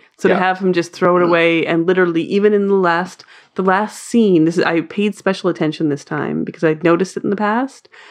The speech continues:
Speaker 1: In the last scene where he comes and pins the thing on Russell, comes up behind him on stage, he does not have his cane.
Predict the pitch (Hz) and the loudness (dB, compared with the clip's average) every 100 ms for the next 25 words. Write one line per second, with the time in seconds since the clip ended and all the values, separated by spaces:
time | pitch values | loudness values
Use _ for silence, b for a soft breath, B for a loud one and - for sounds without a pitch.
0 | B B _ 185 190 185 180 180 202 - | B B _ 0 4 4 4 2 0 -4
1 | - 214 185 170 160 - 175 185 180 170 | 2 4 4 4 0 0 2 2 2 0
2 | 170 - 185 180 170 170 175 165 160 160 | 0 2 2 2 -2 2 4 4 2 0
3 | 170 160 151 - 175 175 170 - 170 160 | -2 -6 -6 -2 0 0 -2 -4 -2 0
4 | 175 175 156 160 - 160 151 135 - - | 0 0 0 0 0 -2 0 -4 -8 -16
5 | _ - 160 156 135 147 143 135 - - | _ -4 -2 0 -2 -2 -6 -6 -4 -2
6 | - 196 | -2 -6